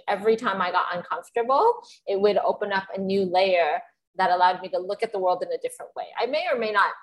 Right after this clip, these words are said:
you know, still incorporate it, but the fact that I was able to switch and say, "What if this is,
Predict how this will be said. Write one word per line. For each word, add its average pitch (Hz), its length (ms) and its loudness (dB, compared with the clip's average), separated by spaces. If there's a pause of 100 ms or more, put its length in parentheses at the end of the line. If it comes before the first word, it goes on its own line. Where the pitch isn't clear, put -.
(160)
you 214 80 2
know, 185 140 0
still 185 220 -2
incorporate 254 680 -2
it, 170 160 -8 (300)
but 208 120 -2
the 202 100 -6
fact 208 320 -2
that 202 140 -4
I 175 280 -2 (340)
was 180 160 -8 (100)
able 196 300 -4
to 190 180 -6
switch 196 440 -6
and 170 180 -12
say, 160 420 -4
"What 190 200 -2
if 208 160 -6
this 185 240 -8
is, - 240 -14